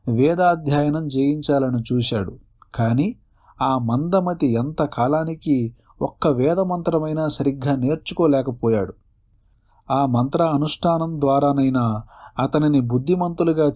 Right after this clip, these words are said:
చేయాలని తండ్రి అతన్ని కొడుతూ ఉండేవాడు. అది చూడలేక అంబిక అడ్డు వచ్చి, "వీడు లేకలేక కలిగిన పిల్లవాడు,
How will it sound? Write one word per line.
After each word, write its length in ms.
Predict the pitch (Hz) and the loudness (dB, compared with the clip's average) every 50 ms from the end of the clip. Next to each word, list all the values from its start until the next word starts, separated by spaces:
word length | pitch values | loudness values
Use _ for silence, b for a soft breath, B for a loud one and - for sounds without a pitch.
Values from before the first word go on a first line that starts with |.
| - | 2
చేయాలని 420 | 135 139 143 143 143 139 135 127 123 | 2 4 4 4 2 2 0 0 -2
తండ్రి 420 | 123 - 127 143 156 165 165 156 | -2 0 0 0 2 2 2 2
అతన్ని 360 | 143 139 - 143 131 123 120 | 2 2 0 -2 -2 -2 -2
కొడుతూ 440 | 110 - - 139 151 165 - - 190 | -2 0 2 2 2 2 2 2 2
ఉండేవాడు. 520 | 175 147 131 123 127 120 113 104 95 98 - _ _ _ _ _ _ - - _ B B B B B B B B B - - | 2 2 2 0 0 2 0 0 -2 -4 -10 _ _ _ _ _ _ -20 -20 _ B B B B B B B B B -2 0
అది 160 | 135 139 139 | 0 0 0
చూడలేక 680 | 127 123 - 127 139 160 175 185 180 170 160 151 - | -2 0 0 2 2 4 4 4 4 2 2 2 0
అంబిక 600 | 135 - - - - 117 131 151 165 175 160 - | -4 -4 -4 -2 0 0 0 2 2 0 0 0
అడ్డు 280 | 143 110 104 104 113 139 | 0 0 -2 0 2 2
వచ్చి, 440 | 135 131 117 - - - 175 - - _ _ _ _ _ _ _ _ _ _ _ _ _ | 4 2 2 -2 -4 -4 -4 -6 -8 _ _ _ _ _ _ _ _ _ _ _ _ _
"వీడు 240 | - 160 170 165 160 | 2 2 4 4 4
లేకలేక 640 | 143 120 117 127 143 147 - 165 160 160 175 175 190 | 4 4 2 2 0 0 0 2 2 2 0 0 -4
కలిగిన 420 | 170 - 151 143 147 139 147 143 | -2 0 0 2 2 2 2 0
పిల్లవాడు, 840 | 131 120 - 120 117 123 131 127 123 113 107 104 110 127 131 120 110 | 0 0 0 2 2 2 2 2 2 0 0 0 0 0 -2 -2 -4